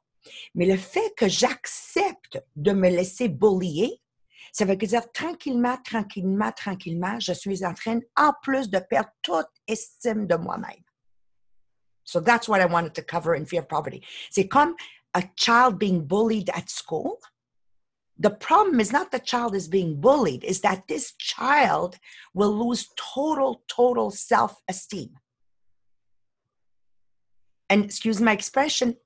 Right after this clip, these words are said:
pour le reste de sa vie, he's effed. Et c'est pour ça que les parents, faut être é-, réveillés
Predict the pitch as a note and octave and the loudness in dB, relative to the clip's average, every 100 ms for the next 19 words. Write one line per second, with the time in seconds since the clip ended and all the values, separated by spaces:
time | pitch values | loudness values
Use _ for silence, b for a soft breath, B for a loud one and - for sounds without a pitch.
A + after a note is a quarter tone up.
0 | _ - F3+ A3 G3+ C4+ A#3+ A#3 A3+ A3 | _ -6 0 2 4 2 4 2 2 2
1 | F#3+ F3+ D4 F4 - G#3+ - - F#3+ - | 2 2 -2 -2 -2 -4 -4 0 0 0
2 | - - - b b b _ _ _ _ | -16 -20 -20 b b b _ _ _ _
3 | _ _ _ - F#3 G3+ F#3+ - D#4 C4 | _ _ _ -4 0 0 0 -2 -2 0
4 | G#3 G3 F#3 G3+ A3 - E3+ - E3 - | 0 0 -2 -2 -2 -2 -6 -6 -12 -10
5 | F3 F#3+ F#3 F3 E3+ A3 | -4 -2 0 0 2 0